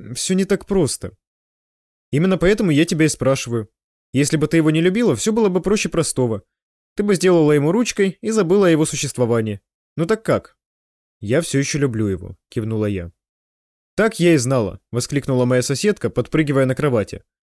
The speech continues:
«Слушай, Зо, сколько же у тебя теперь парней? И что ты собираешься с ними всеми делать?» «Понятия не имею»,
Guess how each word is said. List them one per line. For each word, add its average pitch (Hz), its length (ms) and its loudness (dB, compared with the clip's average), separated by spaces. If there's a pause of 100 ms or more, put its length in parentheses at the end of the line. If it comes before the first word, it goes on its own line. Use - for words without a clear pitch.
(380)
«Слушай, 208 420 0
Зо, 170 200 2
сколько 240 300 -2
же 202 100 2
у 202 40 0
тебя 196 180 -2
теперь 185 260 -2
парней? 165 460 -2 (360)
И 139 60 -2
что 233 160 -2
ты 220 80 -2
собираешься 156 440 -2
с - 80 -6
ними 156 160 0
всеми 127 280 -2
делать?» 180 380 0 (840)
«Понятия 151 560 0
не 120 220 -2
имею», 104 440 -4